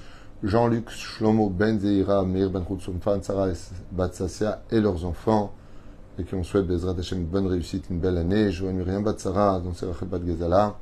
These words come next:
Sylvette. Chaya Dvorah, Bat Esther, Mazal Tov Evelyn, Bat Alice, Mishpachat Ben Shabbat, Chaya Sophie, Bat Sheva, Bat Chava, Avraham Ben Phoebe, Ayakar, Evelyn, Rebecca, Rivka, Bat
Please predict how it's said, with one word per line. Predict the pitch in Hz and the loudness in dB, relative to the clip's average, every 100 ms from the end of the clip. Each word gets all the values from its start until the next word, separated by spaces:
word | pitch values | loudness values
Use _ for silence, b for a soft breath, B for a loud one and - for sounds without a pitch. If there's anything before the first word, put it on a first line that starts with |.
| B B B - | B B B -16
Sylvette. | - 113 87 82 - - B B B B B - | -2 0 0 -2 -6 -16 B B B B B 4
Chaya | 104 123 | 6 8
Dvorah, | 113 120 113 | 8 6 6
Bat | 101 - | 4 2
Esther, | 92 - 117 113 - 104 | -4 4 4 4 2 -4
Mazal | 90 95 85 101 135 127 | -2 0 2 4 2 4
Tov | 113 | 4
Evelyn, | 110 90 104 107 | 4 4 2 2
Bat | 92 98 95 | 2 2 2
Alice, | 95 92 | -2 -2
Mishpachat | 87 - 90 87 | -6 -6 -4 0
Ben | 95 95 | 0 0
Shabbat, | 90 90 95 | -2 0 -2
Chaya | 95 | -4
Sophie, | 87 87 92 | -8 -6 -4
Bat | 87 | -4
Sheva, | - 87 | -4 -4
Bat | 85 87 - | -4 -4 0
Chava, | 107 113 107 - B B B B - | 2 4 2 0 B B B B -4
Avraham | 87 95 107 | 2 4 6
Ben | 101 92 | 4 4
Phoebe, | 80 107 92 101 | 0 -4 0 2
Ayakar, | 92 82 - 101 101 95 | 2 0 2 6 6 6
Evelyn, | 92 80 98 107 | 2 2 0 0
Rebecca, | 87 85 92 95 95 | 0 0 0 0 -2
Rivka, | 90 - 92 | -2 -4 -4
Bat | 87 | -2